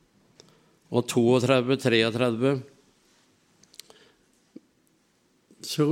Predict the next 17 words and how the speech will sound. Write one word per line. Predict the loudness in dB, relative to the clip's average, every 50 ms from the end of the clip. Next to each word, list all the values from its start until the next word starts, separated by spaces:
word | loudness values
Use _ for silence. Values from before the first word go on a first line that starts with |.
| 2
leser | 2 2 2 2 2 0 -2 -2 0 0
vi | 2 2
om | 2 2 0 -2 -2 -6 -10 -10
to | -8 -6 -4 -4 -4 -4
stykker | -4 -4 -4 -4 -4 -6 -8 -6
som | -4 -4 -2 -2
var | -2 -2 -4 -4
på | -6 -4 -4 -2
vei | -2 -2 -2 -2 -4 -4
bort | -4 -6 -6 -8 -10 -10 -8 -8
ifra | -8 -6 -6 -4
Jerusalem. | -2 -2 -2 -2 -2 -2 -4 -6 -6 -6 -6 -4 -4 -4 -6 -6 -8 -10 -14 -20 _ _ _ _ _ _ _ _ _ _ _ _ _ _ _ _ _ _ _ _ _ _ _ -14
De | -6 -4 -2
var | 0 0 0
nedtrykte | 2 2 2 2 0 0 -2 -4 -8 -12 -6 -4 -4 -4 -4 -8 -16 -14 -10 -10 -10 -10 -12 -16 -20 _ _ _ _ -20 -10
og | -6 -2 -2 0 0
motløse, | 0 0 0 0 -2 -4 -10 -12 -8 -4 -2 -2 -2 -2 -4 -4 -6 -6 -4 -6